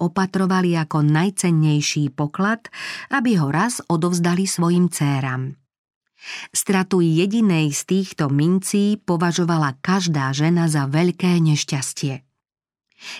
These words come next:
Keď ju však našla, mala z nej takú radosť, že to musela vyrozprávať aj susedkám.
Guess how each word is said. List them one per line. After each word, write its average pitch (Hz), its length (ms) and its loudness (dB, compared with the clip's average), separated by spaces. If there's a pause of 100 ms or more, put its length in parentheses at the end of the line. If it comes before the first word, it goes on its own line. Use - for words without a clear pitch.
(100)
Keď 175 100 2 (120)
ju - 20 2
však 160 320 -2
našla, 214 480 0
mala 180 240 2
z 156 80 0
nej 156 240 2
takú 240 400 0
radosť, 143 880 -4
že 294 160 -2
to 269 160 0
musela 220 400 2
vyrozprávať 190 880 0
aj - 60 2
susedkám. 135 720 -4